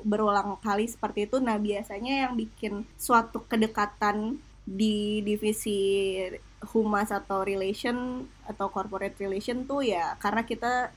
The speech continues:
sering banyak sharing, kita banyak informasi yang, eh, kita dapat di dalam perusahaan kita sendiri. Nah, di situ kita jadi dekat. Nah, di situ juga kita jadi makin tahu perusahaan kita sendiri. Eh,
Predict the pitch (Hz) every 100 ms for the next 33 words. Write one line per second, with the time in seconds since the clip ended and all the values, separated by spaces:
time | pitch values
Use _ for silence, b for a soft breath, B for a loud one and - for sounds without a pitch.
0 | - - 226 220 214 202 202 - 214 196
1 | 220 277 311 320 - 226 220 208 202 208
2 | - 202 202 196 190 190 - 208 202 185
3 | 180 185 - 180 175 180 208 190 196 185
4 | 196 - 196 190 185 185 185 180 180 -
5 | 196 190 196 190 208 185 196 202 196 190
6 | 226 285 302 - 196 180 170 185 196 220
7 | 226 226 226 208 190 185 175 254 262 269
8 | 202 185 185 190 - 190 185 214 226 226
9 | 233 214 190 190 202 180 185 180 - 185
10 | 214 190 180 196 175 185 202 190 180 185
11 | 220 254 269 277 - - 170 156 156